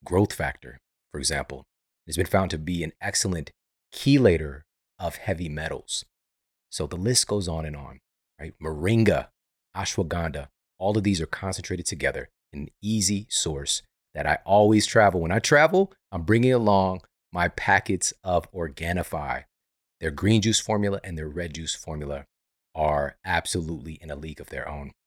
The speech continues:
Again, cold temperature processed, organic, thus the name Organifi,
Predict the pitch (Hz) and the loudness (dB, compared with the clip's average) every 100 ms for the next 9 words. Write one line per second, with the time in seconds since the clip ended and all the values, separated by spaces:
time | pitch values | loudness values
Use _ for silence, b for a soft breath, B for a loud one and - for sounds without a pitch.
0 | _ _ _ 73 73 69 - 107 110 113 | _ _ _ -6 -6 -6 -2 4 4 4
1 | 113 95 98 - 98 90 - 92 - - | -2 -4 -8 -2 2 2 2 -2 -4 -8
2 | _ _ _ - 76 69 - 101 117 175 | _ _ _ -12 -10 -10 -6 2 6 6
3 | - - - - - - 226 220 226 226 | 4 -2 -8 -2 -2 0 -2 0 0 0
4 | 190 190 127 - 85 76 76 | 4 6 6 4 0 0 -4